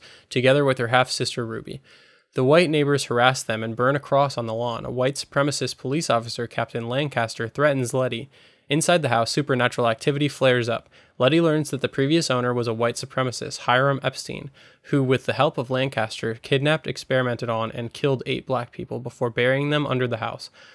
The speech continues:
All nine spirits are trapped there. With the help of a medium and the black spirits, Letty banishes Epstein's malevolent ghost. Later, Atticus finds Christina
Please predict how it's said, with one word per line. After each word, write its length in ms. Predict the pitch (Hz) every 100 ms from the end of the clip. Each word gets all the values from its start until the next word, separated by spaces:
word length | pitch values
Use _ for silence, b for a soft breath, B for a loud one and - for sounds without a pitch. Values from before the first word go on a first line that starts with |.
| b -
All 220 | 131 165
nine 240 | 165 156
spirits 420 | - - 127 120
are 80 | 120
trapped 380 | 113 120 113 -
there. 240 | - - b b b -
With 120 | 151
the 80 | 170
help 220 | 151 143
of 120 | 135
a 40 | 120
medium 460 | 123 131 147 170
and 140 | - 127
the 60 |
black 260 | 117 127 127
spirits, 500 | - 135 120 113 -
Letty 260 | 127 131 139
banishes 520 | 123 123 - 127 113
Epstein's 580 | 123 - - 156 156 135
malevolent 580 | 131 120 131 160 165 135
ghost. 420 | 127 113 117 - b b b b
Later, 420 | 135 151 110 131 -
Atticus 400 | 131 135 156 -
finds 340 | 131 127 120
Christina 800 | - 143 135 - 147 131 117 135